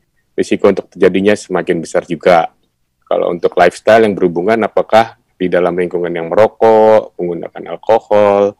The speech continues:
eh, kafein, atau yang gemuk, ini juga berhubungan dengan angka keguguran berulang. Ya. Kemudian, hmm,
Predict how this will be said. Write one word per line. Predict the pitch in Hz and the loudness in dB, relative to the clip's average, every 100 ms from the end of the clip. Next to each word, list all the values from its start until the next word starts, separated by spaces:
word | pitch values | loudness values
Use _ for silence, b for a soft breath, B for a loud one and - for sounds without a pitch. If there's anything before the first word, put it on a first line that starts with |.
| _ _ _ _ _ - | _ _ _ _ _ -12
eh, | 92 90 87 | -8 -8 -4
kafein, | - 85 104 107 - 98 98 95 92 90 | 0 0 4 4 2 0 2 2 -2 -6
atau | 87 - 98 | -6 0 2
yang | 98 95 | 2 0
gemuk, | 98 135 120 - | 2 2 2 0
ini | 113 | -4
juga | 113 95 | -2 -2
berhubungan | 85 92 85 98 101 | -4 -8 -6 -6 -4
dengan | 92 87 87 | -6 -8 -4
angka | 107 110 | -4 -2
keguguran | - 104 98 80 85 95 95 | -2 -2 -4 -10 -8 -6 -6
berulang. | 85 80 85 80 - _ _ _ _ _ _ _ _ _ _ _ | -8 -6 -6 -8 -12 _ _ _ _ _ _ _ _ _ _ _
Ya. | 185 202 _ _ _ _ _ _ _ _ | -10 -10 _ _ _ _ _ _ _ _
Kemudian, | 92 92 92 85 90 87 98 110 123 123 127 127 _ _ _ _ _ | -8 -2 -2 -2 -6 -2 0 2 2 2 0 -4 _ _ _ _ _
hmm, | 95 92 92 92 92 | -12 -8 -6 -6 -8